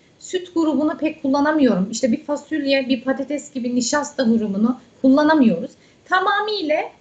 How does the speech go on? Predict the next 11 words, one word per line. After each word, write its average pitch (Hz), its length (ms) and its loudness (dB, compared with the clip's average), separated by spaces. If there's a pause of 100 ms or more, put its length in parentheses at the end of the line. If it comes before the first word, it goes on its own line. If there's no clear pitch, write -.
(280)
et, - 440 -2 (400)
e, 233 60 0 (340)
ve 392 220 0
yağlı 247 440 4
etler 208 440 -2
tamamıyla. 175 760 -4
Yani 208 280 0 (160)
derili, 214 560 0 (140)
yağlı 214 360 0
etler 202 380 -2
tüketiyoruz. 180 600 -8